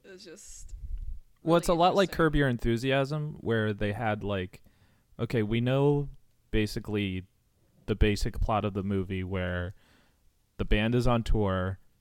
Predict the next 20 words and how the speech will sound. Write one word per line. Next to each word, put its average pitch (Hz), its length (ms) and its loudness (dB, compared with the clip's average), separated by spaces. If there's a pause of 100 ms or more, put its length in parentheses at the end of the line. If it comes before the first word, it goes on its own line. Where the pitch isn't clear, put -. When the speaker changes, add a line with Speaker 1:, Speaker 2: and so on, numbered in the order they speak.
(300)
Speaker 2:
nothing 110 320 2
is 110 140 0
going 107 260 2
right 101 220 2
on 101 120 2
the 101 60 2
tour, 92 520 0 (340)
and 107 140 0
nothing 110 280 2
is 101 160 0
going 104 300 2
right 95 380 0
with 98 280 -2
the 101 140 -2
album 92 380 0
that 90 140 -4
they're 101 100 -2
trying 95 240 -4
to 90 80 -4
release. 82 520 -4